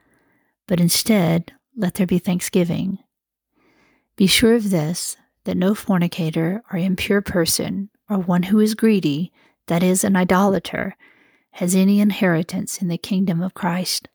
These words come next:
and of God. Let no one deceive you with empty words,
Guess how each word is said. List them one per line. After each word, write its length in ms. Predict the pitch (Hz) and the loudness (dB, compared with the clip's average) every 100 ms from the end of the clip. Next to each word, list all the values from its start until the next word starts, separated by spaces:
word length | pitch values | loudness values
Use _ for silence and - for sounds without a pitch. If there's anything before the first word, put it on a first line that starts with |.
| _ | _
and 160 | 208 190 | 0 0
of 140 | 180 | 0
God. 480 | - 160 151 - - _ _ _ _ _ _ _ _ | 0 0 0 -4 -8 _ _ _ _ _ _ _ _
Let 140 | 190 185 | 0 4
no 100 | 196 | 4
one 160 | 208 | 4
deceive 460 | 220 233 - 196 170 | 4 2 0 0 2
you 160 | 160 165 | 0 2
with 180 | 165 | 0
empty 320 | 175 170 - 180 | 0 -2 -4 -2
words, 600 | 175 156 143 175 - | -2 -2 -6 -8 -14